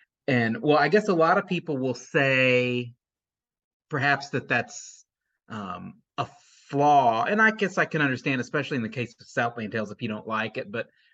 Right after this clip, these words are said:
I feel like there's always an, uh, an ironic twist to the way he plots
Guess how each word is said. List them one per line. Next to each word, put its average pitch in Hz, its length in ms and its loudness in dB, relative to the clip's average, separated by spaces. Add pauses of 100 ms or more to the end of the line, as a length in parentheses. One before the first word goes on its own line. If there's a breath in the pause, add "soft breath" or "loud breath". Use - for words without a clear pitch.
(140)
I 156 160 0
feel 202 260 2
like 160 200 0
there's 147 200 -2
always 147 300 4
an, 123 100 0
uh, - 1160 -20 (220)
an 139 140 -4
ironic 139 600 2
twist - 640 -10
to 147 100 0
the 120 80 0
way 123 220 4
he 120 160 -4
plots - 720 -6